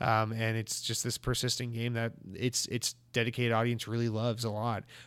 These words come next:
We get State of Decay two, we get Red Dead Redemption two, Fallout seventy-six, Far Cry five, Call of Duty Black Ops f-, uh, four, Dead Cells, Assassin's Creed Odyssey, Monster Hunter World, Celeste, Shadow of the Tomb Raider, and Fortnite, uh, becomes, you know, kind of the unstoppable force in twenty eighteen.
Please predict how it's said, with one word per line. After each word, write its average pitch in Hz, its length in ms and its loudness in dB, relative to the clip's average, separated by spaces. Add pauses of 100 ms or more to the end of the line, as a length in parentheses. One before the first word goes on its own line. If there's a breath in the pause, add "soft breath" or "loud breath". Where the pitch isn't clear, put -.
We - 60 -8
get 135 120 0
State 147 240 6
of 143 60 6
Decay 139 260 2
two, 156 420 4
we 139 80 0
get 131 120 0
Red 135 180 4
Dead 127 160 4
Redemption 151 460 2
two, 139 300 4
Fallout 139 300 4
seventy-six, 151 760 2 (300 loud breath)
Far 160 180 8
Cry 135 180 2
five, 147 580 4
Call 147 200 6
of 139 40 4
Duty 131 120 4
Black 117 240 0
Ops 113 200 -6
f-, - 260 -14 (100)
uh, 123 180 4
four, 156 480 6 (320 loud breath)
Dead 156 200 6
Cells, 139 380 4
Assassin's 123 420 2
Creed 120 180 2
Odyssey, 117 500 4
Monster 127 320 2
Hunter 117 180 0
World, 101 360 -2
Celeste, 131 600 4 (200 loud breath)
Shadow 156 340 6
of 143 120 4
the 131 40 0
Tomb 127 220 0
Raider, 120 260 4
and 117 240 -2
Fortnite, 123 600 2 (280 loud breath)
uh, 117 360 6
becomes, 117 640 0
you 120 80 -2
know, 113 140 0
kind 120 180 0
of 110 80 -2
the 117 100 2
unstoppable 107 640 0
force 104 400 -4
in 101 80 -6
twenty 110 260 -2
eighteen. 113 440 -2